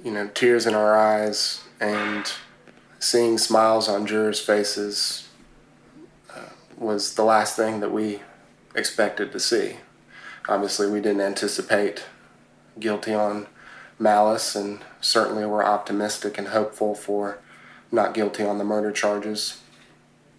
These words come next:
But not a single question from the jurors about a piece of evidence, not a single question about a witness's testimony. No one wanted to really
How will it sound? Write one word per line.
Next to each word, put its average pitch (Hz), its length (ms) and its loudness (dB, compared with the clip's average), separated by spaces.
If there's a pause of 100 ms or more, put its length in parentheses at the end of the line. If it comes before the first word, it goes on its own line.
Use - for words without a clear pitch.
(600)
But 101 100 -6
not 110 380 2 (600)
a 107 100 -4
single 127 360 4
question 110 500 2
from 107 180 0
the 104 80 -2
jurors 107 640 -2
about 104 560 -2 (680)
a - 40 -14
piece 110 300 0
of 98 100 -4
evidence, 104 720 -2 (600)
not 107 180 4
a 101 40 -2
single 107 280 0
question 107 400 0
about 101 500 0 (360)
a 101 100 -2
witness's 104 640 0
testimony. 107 680 -2 (920)
No 110 260 4
one 110 260 4
wanted 107 300 4 (480)
to - 140 -2
really 107 540 2